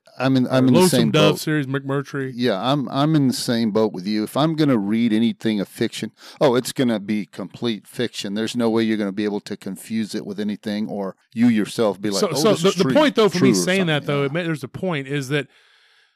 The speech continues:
Speaker 2: these people that were not, not, not the incident that happened to me and the bouncers and the bartenders and everything, but these people that, that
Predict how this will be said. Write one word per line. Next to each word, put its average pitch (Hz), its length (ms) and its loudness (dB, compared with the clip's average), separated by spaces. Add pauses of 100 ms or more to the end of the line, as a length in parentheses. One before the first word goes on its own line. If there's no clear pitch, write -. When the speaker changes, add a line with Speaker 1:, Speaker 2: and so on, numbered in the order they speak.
(240)
Speaker 2:
these 247 320 4
people 226 460 4
that 190 120 4
were 160 100 -2
not, 160 200 -2
not, 214 280 2
not 240 220 2
the 254 100 0
incident 196 360 0
that 151 80 0
happened 160 260 -2
to 143 60 -2
me 151 340 0
and 127 180 -6
the 127 60 -4
bouncers 131 500 -6
and 123 120 -8
the 117 40 -10
bartenders 123 520 -6
and 127 80 -8
everything, 120 400 -10 (580)
but 185 380 2 (280)
these 185 300 -2
people 185 460 2
that, 139 300 0
that 135 180 -2